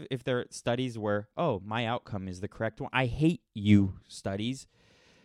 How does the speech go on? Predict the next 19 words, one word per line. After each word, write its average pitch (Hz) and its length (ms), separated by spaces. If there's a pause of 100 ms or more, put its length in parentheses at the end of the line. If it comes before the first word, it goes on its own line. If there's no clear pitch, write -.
(220)
It's 147 180
funny 185 320
that 208 160
we 160 120
have 139 380
to 139 320 (580)
do 139 180
these 143 160
studies 170 360
where 139 140
the 139 60
obvious 180 400
answer 170 380
is, 120 440
is 123 260
whatever 160 380
nature 151 360
says. 131 580 (960)
So, 143 380